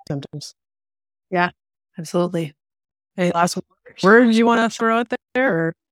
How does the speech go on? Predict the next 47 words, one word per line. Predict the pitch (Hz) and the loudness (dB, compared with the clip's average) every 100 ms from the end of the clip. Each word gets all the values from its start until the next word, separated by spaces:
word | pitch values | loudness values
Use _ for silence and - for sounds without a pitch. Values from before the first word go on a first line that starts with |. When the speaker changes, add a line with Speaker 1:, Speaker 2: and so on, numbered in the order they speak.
| _ _ _ _ | _ _ _ _
Speaker 2:
Um, | 262 208 214 - - 214 214 214 - _ _ _ | -4 -2 -4 -10 -10 -6 -4 -6 -10 _ _ _
I | |
don't | 202 302 | -2 -2
think | - 294 | -2 -4
so. | - 151 | 0 2
I | 160 | 2
think | 202 269 | 2 0
we | 277 | 0
covered | 247 196 | 2 2
everything. | 180 208 220 160 151 | 2 2 -2 -6 -4
I | 170 | -6
hope | 175 - 277 349 | -8 -4 -4 0
we | 254 | -2
provided | 220 220 190 220 180 170 | 0 2 4 4 2 -6
some | 175 175 | -8 -2
valuable | 170 175 165 165 | -2 -2 -4 -6
information | 170 165 165 156 - 160 | -8 -10 -10 -12 -14 -14
in | 156 | -12
here | 170 160 165 170 | -12 -10 -10 -12
and | 170 | -14
you | 160 | -10
got | 165 160 | -6 -6
something | - 165 160 156 156 | -8 -12 -10 -12 -10
from | - 185 | -6 -4
it. | 262 285 _ _ _ _ _ - | -4 -6 _ _ _ _ _ -14
Uh, | |
and | 160 160 175 | -10 -6 -6
if | - | -6
there's | 175 | -4
anyone | 175 180 190 180 | -2 -2 -2 -6
you | 180 | -8
can | - 170 | -12 -14
think | 175 175 | -12 -8
of | 185 180 | -8 -8
that | - 156 | -8 -8
would | 170 156 | -8 -10
benefit, | 156 175 - 269 - _ _ _ - | -10 -8 -8 -8 -10 _ _ _ -20
uh, | 180 - _ _ _ _ _ | -20 -20 _ _ _ _ _
be | 175 180 - _ - | -8 -8 -10 _ -6
good | 190 | -4
to | 202 | -4
share | 196 196 | -2 0
it | 190 | 0
with | 196 | -2
them | 190 196 | -4 -4
as | 185 | -6
well. | 156 165 | -8 -8